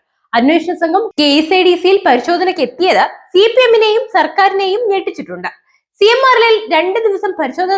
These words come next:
നടത്തിയതിനു ശേഷമാണ് തിരുവനന്തപുരത്തെ ഓഫീസിലേക്ക് സംഘം എത്തിയത്. ഇവിടെ പരിശോധന തീർന്നാൽ അന്വേഷണം എക്സാലോജിക്കിലേക്ക്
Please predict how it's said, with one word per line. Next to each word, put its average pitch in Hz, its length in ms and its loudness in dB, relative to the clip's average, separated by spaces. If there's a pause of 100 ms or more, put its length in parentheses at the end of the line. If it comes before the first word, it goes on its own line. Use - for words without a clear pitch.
നടത്തിയതിനു 359 520 0
ശേഷമാണ് 269 540 -2 (360)
തിരുവനന്തപുരത്തെ 381 640 0 (180)
ഓഫീസിലേക്ക് 330 640 0 (160)
സംഘം 320 280 0 (160)
എത്തിയത്. 311 380 -2 (360)
ഇവിടെ 311 260 2
പരിശോധന 320 420 -2 (100)
തീർന്നാൽ 311 360 -4 (340)
അന്വേഷണം 427 440 2 (120)
എക്സാലോജിക്കിലേക്ക് 370 800 -2